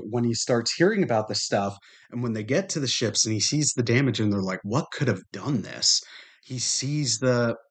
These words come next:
earlier in the movie, and I forgot to mention, with the legend on Odo Island, it's if dead, like, when dead fish appear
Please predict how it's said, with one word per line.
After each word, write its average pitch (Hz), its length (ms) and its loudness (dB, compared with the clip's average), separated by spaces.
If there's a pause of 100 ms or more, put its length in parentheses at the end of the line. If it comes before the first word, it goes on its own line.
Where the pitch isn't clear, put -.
(220)
earlier 147 300 0
in 127 80 0
the 123 60 0
movie, 113 300 0
and 107 100 -2
I 107 80 -2
forgot 117 360 2
to 117 80 -4
mention, 104 420 2 (440)
with 120 420 -8
the 107 420 2 (160)
legend 147 440 2
on 120 260 2
Odo 120 300 2
Island, 107 680 2
it's - 500 0 (680)
if 120 340 0
dead, 117 420 4 (120)
like, 110 260 -2
when 110 260 2
dead 120 240 4
fish - 300 -2
appear 120 640 2